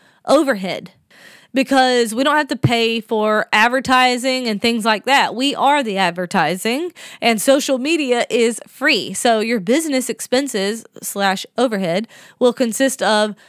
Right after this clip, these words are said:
your device and your internet connection,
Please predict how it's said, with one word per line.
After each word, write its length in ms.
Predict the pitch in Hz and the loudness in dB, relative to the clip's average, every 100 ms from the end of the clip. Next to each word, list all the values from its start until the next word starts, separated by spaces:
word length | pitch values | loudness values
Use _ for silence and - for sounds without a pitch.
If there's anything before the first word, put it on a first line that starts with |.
| _ _ | _ _
your 520 | 233 233 233 226 233 - | 0 2 4 2 0 -2
device 680 | 220 208 226 359 440 - - | -2 2 4 4 0 -6 -6
and 480 | - 254 247 240 233 - | -2 0 0 -2 -6 -8
your 400 | 220 226 240 - | -2 0 -2 -4
internet 440 | 233 226 208 175 - | -4 -4 -4 -6 -6
connection, 640 | 196 110 - - 85 - | -8 -8 -10 -12 -14 -16